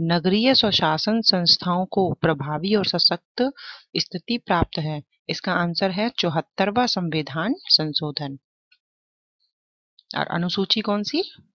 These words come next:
बारहवीं। कौन राज्य सरकार तथा स्थानीय शासन के बीच राजस्व बंटवारे के लिए उत्तरदायी है? तो कौन है रास-, राज्य सरकार और स्थानीय शासन के, स्थानीय शासन के बीच में?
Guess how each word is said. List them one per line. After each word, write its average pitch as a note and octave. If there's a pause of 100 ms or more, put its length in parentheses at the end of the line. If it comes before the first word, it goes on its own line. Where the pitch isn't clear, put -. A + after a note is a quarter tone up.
(140)
बारहवीं। C#3+ (840)
कौन A#3
राज्य G3
सरकार G3+
तथा G3+
स्थानीय F#3+
शासन G3+
के F#3
बीच F#3
राजस्व F3+
बंटवारे D#3+
के -
लिए F3
उत्तरदायी E3
है? E3 (1080)
तो F#3 (140)
कौन G#3
है A3+ (160)
रास-, D#3
राज्य D#3+
सरकार G#3 (100)
और A3+
स्थानीय F3+
शासन F3
के, G3+ (400)
स्थानीय F3
शासन F#3
के C#4
बीच E3+
में? C3+